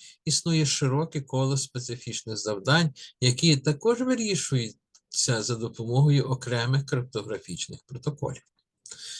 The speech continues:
Це передусім встановлення частини відомостей без повного або часткового розкриття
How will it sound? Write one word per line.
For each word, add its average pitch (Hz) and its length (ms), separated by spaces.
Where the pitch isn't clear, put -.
Це 285 140
передусім 294 580
встановлення 214 760
частини 180 540
відомостей 143 880
без 151 300
повного 160 540
або 139 300
часткового 143 640
розкриття 120 720